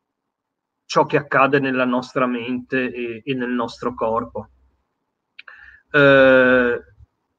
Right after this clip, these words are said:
questo avviene in letteratura costantemente, quando un, un autore scrive, entra,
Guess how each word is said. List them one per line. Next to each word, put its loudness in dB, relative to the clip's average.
questo 6
avviene 2
in -4
letteratura -2
costantemente, -2
quando 0
un, -6
un -4
autore 2
scrive, -2
entra, 0